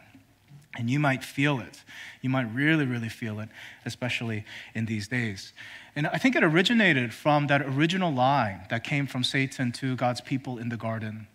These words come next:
God had spoken to Adam and Eve, and he had ex-, experienced, uh, he had shown them the experience of who he is. He had given them his word and his command.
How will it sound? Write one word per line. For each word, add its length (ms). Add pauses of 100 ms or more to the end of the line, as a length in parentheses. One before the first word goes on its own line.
(260)
God 180
had 160
spoken 460
to 140
Adam 260
and 100
Eve, 260
and 100
he 80
had 280
ex-, 320
experienced, 720
uh, 40
he 160
had 100
shown 300
them 280
the 80
experience 540
of 100
who 200
he 240
is. 320 (200)
He 100
had 180
given 180
them 140
his 180
word 380
and 100
his 160
command. 480